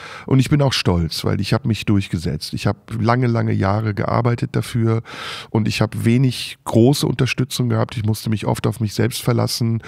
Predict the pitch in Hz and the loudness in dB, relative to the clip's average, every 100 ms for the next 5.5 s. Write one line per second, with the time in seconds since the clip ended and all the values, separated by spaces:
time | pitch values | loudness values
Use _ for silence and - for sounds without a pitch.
0 | - - - - - 110 - 120 113 - | -10 -12 -14 -2 2 2 2 2 2 0
1 | 131 123 113 113 117 110 104 107 101 - | 0 2 2 2 2 2 2 2 0 0
2 | 104 101 120 120 110 - 110 127 156 147 | -2 0 2 2 0 2 2 2 0 0
3 | - 156 156 - 120 110 113 113 117 113 | 0 0 -2 -4 -4 -2 0 0 0 -2
4 | - - - - 120 123 117 - - 90 | -2 -2 -2 -2 0 0 0 -2 -2 -4
5 | 85 78 90 85 | -2 -2 -2 0